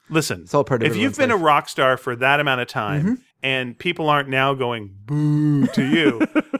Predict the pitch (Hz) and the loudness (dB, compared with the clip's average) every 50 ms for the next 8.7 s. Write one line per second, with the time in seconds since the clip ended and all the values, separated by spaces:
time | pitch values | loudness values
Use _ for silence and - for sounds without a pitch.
0 | - _ - 254 - _ - 214 - _ _ _ _ - 214 - - - - 381 | -4 _ -6 -6 -6 _ -14 -14 -14 _ _ _ _ -10 -2 0 4 6 8 8
1 | 226 208 214 190 185 175 175 208 254 247 151 107 - - _ _ _ _ - 147 | 8 6 6 4 2 2 2 2 4 4 2 0 -2 -10 _ _ _ _ -14 -10
2 | 151 160 170 143 135 160 214 277 311 285 285 - - - 233 226 247 254 233 220 | -10 -8 -8 -2 2 4 6 6 6 6 4 2 -2 -2 0 2 2 2 2 0
3 | 202 160 147 147 180 220 233 196 147 120 104 147 147 151 - 151 147 139 123 117 | -2 -4 -4 -2 0 2 2 2 2 2 4 4 4 4 4 4 4 4 4 4
4 | 110 117 117 113 127 120 131 123 123 120 104 - 135 143 151 156 156 151 151 147 | 2 2 0 0 2 2 2 0 0 -4 -6 -2 2 4 4 6 6 6 4 4
5 | 143 143 139 143 143 135 135 135 135 131 131 131 151 151 143 123 101 92 _ _ | 4 4 4 4 4 4 2 2 2 0 0 0 0 0 -2 -2 -4 -8 _ _
6 | _ _ _ - 151 - - - - 104 - - - - _ _ 139 151 160 - | _ _ _ -20 -20 -20 -14 -10 -10 -10 -10 -12 -18 -20 _ _ -6 -6 -6 -8
7 | - - 101 98 95 98 98 - - 95 92 87 - - _ 143 143 151 151 147 | -12 -14 -14 -14 -16 -18 -18 -18 -18 -18 -18 -20 -20 -6 _ 0 2 4 4 4
8 | 143 147 147 143 127 110 - _ - - - - - | 4 4 4 2 0 -2 -6 _ -20 -20 -20 -20 -20